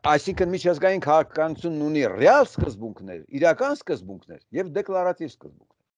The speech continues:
Այդ դեկլարատիվ սկզբունքները մեր պեսների համար են։ Մենք միայն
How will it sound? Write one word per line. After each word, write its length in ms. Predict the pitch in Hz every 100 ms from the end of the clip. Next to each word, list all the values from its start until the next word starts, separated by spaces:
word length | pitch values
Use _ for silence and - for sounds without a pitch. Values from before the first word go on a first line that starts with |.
| _ _ _ _ _
Այդ 160 | 156 127
դեկլարատիվ 520 | 175 208 214 208 202
սկզբունքները 560 | - 190 175 190 247 233
մեր 200 | 196 196
պեսների 420 | 220 185 208 208
համար 320 | 185 175 135 92
են։ 120 | 92
Մենք 220 | 151 202
միայն 320 | 214 240 233